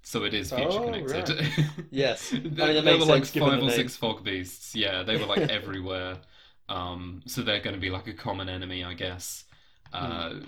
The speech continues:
Speaker 1: it's like, sure, yeah, that makes sense. I wonder how they're gonna play into it, but I'm pretty sure we can get a rough idea already.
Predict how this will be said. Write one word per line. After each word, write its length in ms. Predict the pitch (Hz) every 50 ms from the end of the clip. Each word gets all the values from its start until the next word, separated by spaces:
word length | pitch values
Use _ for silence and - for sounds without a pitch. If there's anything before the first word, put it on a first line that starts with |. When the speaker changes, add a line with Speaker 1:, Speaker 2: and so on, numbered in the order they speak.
| - - - -
Speaker 1:
it's 280 | - - - - -
like, 140 | - - -
sure, 460 | - - - 139 127 123 120 117 117
yeah, 320 | 113 110 110 110 110 107 107
that 140 | 107 107 98
makes 180 | 104 92 92
sense. 360 | - 110 101 101 85 76 -
I 60 | 107 95
wonder 300 | 90 104 101 95 90 95
how 180 | 92 95 95 92
they're 120 | 87 92
gonna 160 | 82 92 92 90
play 260 | 87 - 101 92 90
into 300 | 87 85 87 - - 92
it, 200 | 90 87 - - -
but 240 | 85 82 78 76 - _ _ -
I'm 180 | 87 104 90 85
pretty 200 | - 104 92 90
sure 160 | - 101 95
we 140 | 92 92 87
can 320 | - 95 92 90 90 - - - - -
get 140 | - 110 95
a 80 | 92
rough 300 | 87 90 95 90 87 -
idea 300 | 92 87 80 92 90 87 87
already. 500 | 90 87 87 87 85 82 87 87 87